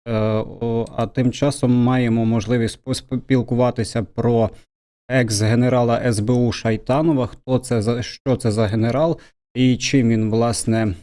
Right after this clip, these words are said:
м, так би мовити, відзначився у пана Олексія.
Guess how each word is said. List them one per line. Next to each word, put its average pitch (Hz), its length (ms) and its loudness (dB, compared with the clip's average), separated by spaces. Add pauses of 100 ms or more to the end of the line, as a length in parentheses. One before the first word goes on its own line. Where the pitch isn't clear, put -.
(120)
м, 110 400 0
так 110 180 -2
би 107 120 0
мовити, 113 420 0
відзначився 123 840 0 (680)
у 139 160 4
пана 139 400 4
Олексія. 131 920 2